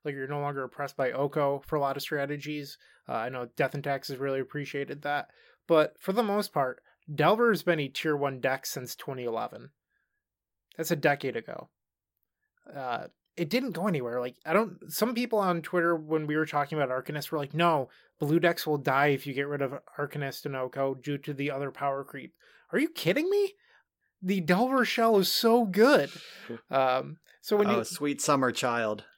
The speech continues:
Speaker 2: Delver was good before it had Delver. It was good in two thousand and eight, three years before Delver was printed. It was a tier one deck then,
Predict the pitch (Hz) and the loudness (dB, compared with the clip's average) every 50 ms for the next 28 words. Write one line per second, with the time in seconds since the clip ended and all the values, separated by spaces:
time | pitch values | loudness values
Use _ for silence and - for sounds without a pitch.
0 | _ _ - - - - 160 160 185 196 226 220 208 196 170 - - 151 135 143 | _ _ -20 -10 -2 2 4 4 6 6 6 6 4 4 0 0 2 4 4 4
1 | 143 - - - 135 120 113 - - 135 131 127 139 131 110 110 123 120 113 104 | 4 2 -2 -6 -6 -6 -6 -4 -2 0 2 2 2 0 0 -2 -4 -4 -4 -2
2 | 113 95 107 110 110 98 98 95 - _ _ _ _ _ _ - 151 151 151 170 | -4 -4 -4 -4 -4 -6 -6 -8 -12 _ _ _ _ _ _ -6 -4 -4 0 0
3 | 175 156 127 - 151 151 151 139 123 - - 127 135 135 - 131 127 131 123 120 | -2 0 0 0 0 2 2 0 -2 -2 -4 -6 -6 -6 -4 -2 -2 -2 -2 -2
4 | 123 117 117 113 107 - - 120 120 101 - - - - - - 127 135 131 131 | -2 -4 -4 -4 -6 -8 -10 -12 -12 -10 -12 -14 -16 -14 -12 -10 -8 -4 -2 0
5 | 131 131 123 - 135 123 123 - 120 113 107 101 110 104 107 110 113 110 - - | 0 0 -2 -2 -4 -4 -4 -4 -4 -4 -2 -4 -4 -4 -6 -6 -8 -8 -8 -8
6 | 107 107 107 104 95 87 - - _ _ _ _ _ _ _ _ _ - 131 135 | -8 -8 -6 -6 -6 -8 -8 -10 _ _ _ _ _ _ _ _ _ -2 -2 -2
7 | 123 120 127 127 - - 117 123 123 135 135 123 127 117 117 - - 113 107 101 | -2 -2 -4 -4 -4 -4 -4 -2 -2 -2 -2 -2 -2 -4 -4 -6 -6 -6 -4 -4
8 | 104 139 - | -4 -6 -10